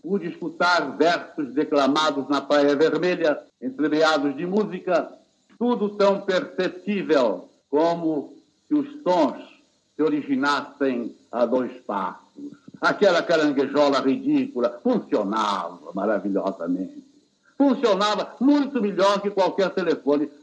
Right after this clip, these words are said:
do velho sistema. "Ei", dizia ele, "ele sou eu. Homem de pouca fé, imagine você o que será isto no dia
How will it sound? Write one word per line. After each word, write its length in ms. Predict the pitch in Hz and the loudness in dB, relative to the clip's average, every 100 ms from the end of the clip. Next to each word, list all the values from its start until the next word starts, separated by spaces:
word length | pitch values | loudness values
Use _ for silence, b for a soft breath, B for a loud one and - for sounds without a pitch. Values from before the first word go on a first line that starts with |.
| - | -8
do 100 | 151 | 0
velho 340 | 147 139 - | 2 2 -2
sistema. 600 | - - 98 90 87 - - _ _ | -10 -8 -6 -4 -6 -10 -18 _ _
"Ei", 300 | 180 160 107 - - - - | 0 0 0 -6 -18 -20 -10
dizia 340 | 120 131 151 | -6 0 2
ele, 340 | 139 135 101 - | 2 2 -2 -6
"ele 220 | 147 175 165 | -4 -4 -4
sou 160 | 127 | -2
eu. 180 | 104 - - _ | -2 -4 -16 _
Homem 440 | - 208 208 202 | 0 0 0 -2
de 80 | 190 | -4
pouca 380 | - 196 185 170 | -2 0 0 -2
fé, 360 | - 160 151 160 | 2 4 4 4
imagine 460 | 208 220 196 208 | 2 0 0 -4
você 380 | 180 185 156 190 | -2 -4 -2 -2
o 100 | 190 | -2
que 100 | - | -4
será 220 | 190 175 | -2 2
isto 360 | 175 185 - 170 | 2 0 -6 -4
no 120 | 160 | -4
dia 420 | 135 185 175 127 | -4 -2 0 0